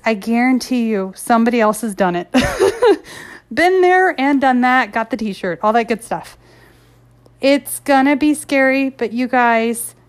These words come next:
dental assisting is an amazing career field.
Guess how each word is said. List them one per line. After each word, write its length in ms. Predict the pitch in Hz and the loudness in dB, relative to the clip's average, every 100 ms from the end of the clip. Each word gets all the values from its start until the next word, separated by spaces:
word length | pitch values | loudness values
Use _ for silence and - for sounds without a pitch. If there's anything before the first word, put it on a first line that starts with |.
| _ | _
dental 240 | 269 269 | 0 2
assisting 560 | 294 302 285 302 294 285 | 2 -2 -2 2 2 2
is 140 | 254 233 | -4 -2
an 80 | |
amazing 640 | 233 226 233 233 220 254 226 | 0 2 0 0 0 -2 -2
career 280 | 240 226 | -2 -2
field. 380 | 214 - 202 196 | -2 -2 -4 -6